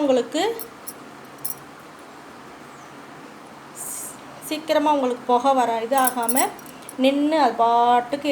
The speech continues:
எரிஞ்சுக்கிட்டே இருக்கும்மா. தண்ணியில லைட்டா முக்கிட்டு, இப்படி இங்க பத்த வச்சீங்கன்னா ரொம்ப நல்லா எரியும். இது ஒரு டிப்ஸுமா.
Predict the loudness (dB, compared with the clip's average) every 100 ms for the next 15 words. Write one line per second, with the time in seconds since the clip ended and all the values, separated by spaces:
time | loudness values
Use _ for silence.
0 | 2 0 -4 -2 0 0 -2 -6 -2 -2
1 | -2 -8 -20 -20 -20 -18 0 2 4 4
2 | 4 4 0 0 2 2 0 -4 -4 -4
3 | 0 2 2 -2 -16 -20 -16 -8 -6 -6
4 | -6 -2 0 2 2 0 -2 0 0 0
5 | 0 0 2 0 0 -2 -2 0 -2 -4
6 | -18 -20 -20 -10 -4 2 2 0 -6 -8
7 | -6 -2 0